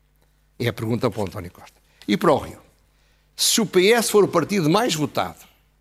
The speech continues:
e não tiver maioria absoluta,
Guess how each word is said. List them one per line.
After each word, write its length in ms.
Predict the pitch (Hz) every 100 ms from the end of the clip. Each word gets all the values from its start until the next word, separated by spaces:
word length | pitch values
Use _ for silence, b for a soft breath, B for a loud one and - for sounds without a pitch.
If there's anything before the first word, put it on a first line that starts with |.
| _ _ _ _ _ _ _ _ _ _ _ _ _ -
e 120 | 185
não 120 | 190 180
tiver 680 | 175 139 160 139 117 - -
maioria 380 | 135 135 120 117
absoluta, 580 | 117 - 156 180 190